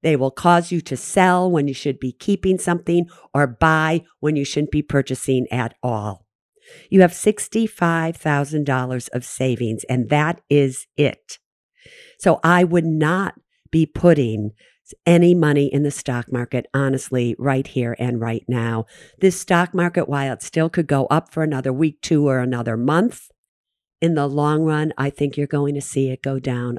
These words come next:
a lot further. I think we are in a downward long-term trend, just so you know. However, listen to my podcast on April seventeenth on Series I bonds.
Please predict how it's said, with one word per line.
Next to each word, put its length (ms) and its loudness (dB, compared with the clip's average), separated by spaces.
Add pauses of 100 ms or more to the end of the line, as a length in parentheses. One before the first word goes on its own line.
a 60 -8
lot 340 -6 (160)
further. 500 0 (360)
I 100 2
think 320 -2
we 160 0
are 220 -2
in 80 -4
a 80 -6
downward 880 -2 (180)
long-term 920 -2 (180)
trend, 540 -2 (320)
just 240 -2
so 240 -2
you 240 -2
know. 400 0 (600)
However, 760 2 (420)
listen 680 2 (240)
to 200 4
my 220 0
podcast 1040 -6 (340)
on 240 0
April 260 0
seventeenth 800 -2
on 160 -2
Series 560 -4
I 280 0
bonds. 720 -4